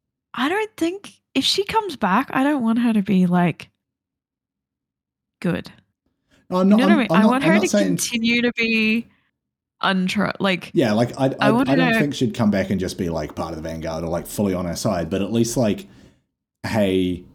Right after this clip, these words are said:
Speaker 2: enemy of my enemy" type thing. Like, "We need to figure this out 'cause it will destroy literally everything." Then we can go back to, like, "Ha ha, funny, let's beat each other up" times. <laughs>
Speaker 1: I'm, I'm gonna go sword logic over here. Bye.
Speaker 2: Yeah,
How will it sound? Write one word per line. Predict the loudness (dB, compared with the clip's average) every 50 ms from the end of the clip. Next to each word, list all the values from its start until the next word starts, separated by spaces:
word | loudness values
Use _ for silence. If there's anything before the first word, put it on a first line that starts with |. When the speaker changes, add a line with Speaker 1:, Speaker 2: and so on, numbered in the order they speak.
| -12 -6
Speaker 2:
enemy | -2 0 0 2 0 0 0
of | -2 -2
my | -4 -4 -4
enemy" | -2 -2 -2 -2 -2 -4 -4
type | -6 -6 -6 -8 -8
thing. | -8 -6 -6 -6 -4 -4 -6 -6
Like, | -6 -6 -8 -8 -6
"We | -4 -2 -2
need | -2 -2 -4
to | -6
figure | -6 -6 -4 -4 -4
this | -2 -2 -2 -2 -2 -2
out | -2 -2 -4 -6 -6
'cause | -6 -4 -4
it | -4 -4
will | -4 -6
destroy | -6 -6 -8 -8 -8 -10 -8 -8
literally | -8 -8 -6 -6 -6 -8 -6 -4 -2 -2
everything." | -2 -2 -4 -8 -10 -10 -12 -14 -14 -12 -12 -12 -14 -14 -16 -20 -20 -20 -20 _ _ _ _ _ _ _ -2
Then | 0 2 2
we | 2 2
can | 2 2 2
go | 2
back | 2 2 0 -2 -2
to, | 0 0
like, | 2 0 0 -2
"Ha | -2 -2 0 0
ha, | 2 0 0
funny, | 0 -2 -2 -2 -2 -2
let's | -4 -6 -6 -6
beat | -4 -4 -2
each | -2 -4 -4
other | -6 -6 -6 -8 -10
up" | -10 -12 -12
times. | -14 -14 -14 -14 -16 -16 -18 -20 -20 _ _ _ _ -20 -20 -20 -20 -20 -20 -20 _ _ _ _ _ _ _ _ _ _ -8
<laughs> | -8 -8 -8 -8 -12 -16 -20 -20 -20 -20 -20 -20 -20 _ _ _ _ _ _ _ _ _ -4
Speaker 1:
I'm, | -2 0 0 0
I'm | 0 0 2 2 2
gonna | 2 2
go | 2 2 0
sword | 0 0 0 0 0 2 2
logic | 2 2 0 2 0 0 0 0
over | 0 -2 0 0
here. | 0 0 0 0 0 -2 -4 -4
Bye. | -2 -2 0 2 2 2 2 2 2 4 4
Speaker 2:
Yeah, | 4 4 4 2 -2